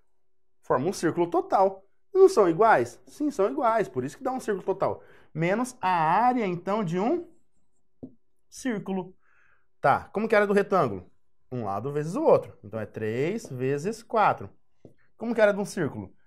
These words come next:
Pi vezes raio ao quadrado. Beleza. Então, vai ser doze menos. Lembra que eu falei pra vocês sobre o pi? Ele pode ser aproximadamente três vírgula quatorze. Ele não vale três vírgula quatorze.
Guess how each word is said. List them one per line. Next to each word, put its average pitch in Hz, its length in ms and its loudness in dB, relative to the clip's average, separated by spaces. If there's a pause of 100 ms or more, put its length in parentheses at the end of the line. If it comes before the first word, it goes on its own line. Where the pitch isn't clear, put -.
(240)
Pi 120 500 -6 (640)
vezes 110 720 -6 (680)
raio 117 680 -4 (680)
ao 139 140 -4
quadrado. 175 480 0 (440)
Beleza. 107 460 -4 (300)
Então, 117 140 -12
vai 107 60 -12
ser 117 100 -8
doze 117 640 -4 (460)
menos. 143 420 -8 (1000)
Lembra 190 180 -2
que 190 40 -10
eu 156 40 -10
falei 160 120 2
pra 143 80 -2
vocês 135 240 -4
sobre 123 180 -4
o 120 40 -4
pi? 135 340 -6
Ele 120 140 -8
pode 139 200 -4
ser 143 80 -2
aproximadamente 131 600 -6
três 151 180 -8
vírgula 165 160 -4
quatorze. 165 300 -4
Ele 104 100 -6
não 147 160 -2
vale 170 260 2
três 196 240 0
vírgula 196 220 -2
quatorze. 139 640 -4